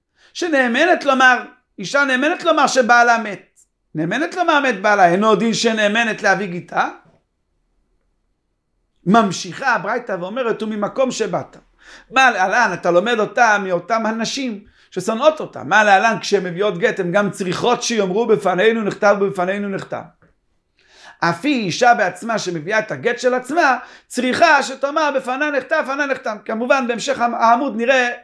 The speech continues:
באיזה מקרה היא צריכה לומר. אבל בכל אופן, מה כתוב בברייתא?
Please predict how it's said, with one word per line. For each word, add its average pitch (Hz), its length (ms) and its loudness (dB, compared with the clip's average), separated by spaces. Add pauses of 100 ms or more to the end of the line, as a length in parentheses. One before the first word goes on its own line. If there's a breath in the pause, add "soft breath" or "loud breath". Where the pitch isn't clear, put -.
(420)
באיזה 226 280 -2
מקרה 240 260 -2
היא 214 120 2
צריכה 147 320 -6
לומר. 123 240 -10 (640)
אבל 117 140 -8
בכל 175 320 0
אופן, 175 200 -2
מה 214 100 -2
כתוב 202 320 -6
בברייתא? 160 500 0